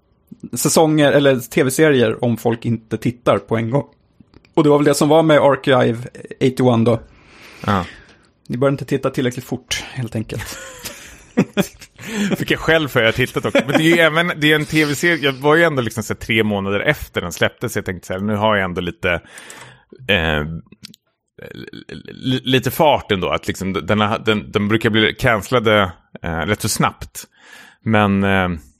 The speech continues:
Speaker 2: ja, icke sen icke. Men jag, jag rekommenderar i alla fall, eh, Archive, eh, åttioett också,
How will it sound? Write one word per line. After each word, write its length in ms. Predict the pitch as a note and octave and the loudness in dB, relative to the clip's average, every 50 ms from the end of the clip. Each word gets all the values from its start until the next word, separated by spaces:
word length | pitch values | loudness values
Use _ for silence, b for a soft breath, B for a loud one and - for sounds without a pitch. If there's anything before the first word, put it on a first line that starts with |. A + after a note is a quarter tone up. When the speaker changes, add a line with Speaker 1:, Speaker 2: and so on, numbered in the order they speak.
| - - | -6 -4
Speaker 2:
ja, 200 | - F2+ F#2 - | -2 -2 -2 -2
icke 220 | - B2 B2 - B2 | -4 -6 -4 -4 -2
sen 160 | - A#2+ A2+ | -2 0 0
icke. 260 | A2 - - - - - B B F3+ D3+ | 0 -2 -4 -8 -8 -8 B B -6 -2
Men 180 | B D#3 E3+ E3 C3+ - | B 2 2 0 0 -2
jag, 200 | - D3+ D#3+ E3 - | 0 2 2 2 2
jag 180 | - D#3 D#3+ D#3+ | 2 2 4 4
rekommenderar 560 | E3 D#3+ E3+ E3 E3 D#3+ D#3+ D#3+ D3+ C#3+ C3+ | 2 2 2 0 2 2 4 4 4 4 4
i 40 | B2 | 4
alla 140 | A2+ A2 G2+ | 4 2 2
fall, 340 | - A2+ G2+ G2+ G2+ G#2 - - | 0 0 0 2 2 0 0 2
eh, 300 | - F#2+ F2+ F2 E2+ - | 2 2 2 2 2 2
Archive, 760 | - G2 F#2 - - F#2+ F2 F2 F2 E2 E2+ E2+ E2+ E2+ E2 | 2 0 0 0 0 0 0 0 0 2 2 2 2 2 0
eh, 120 | E2 - - | 0 -2 -2
åttioett 340 | G2 - G#2 F#2 F2 - | -2 -2 -2 -2 -2 -2
också, 380 | G#2+ G#2 - - - - - | -4 -4 -4 -4 -6 -6 -6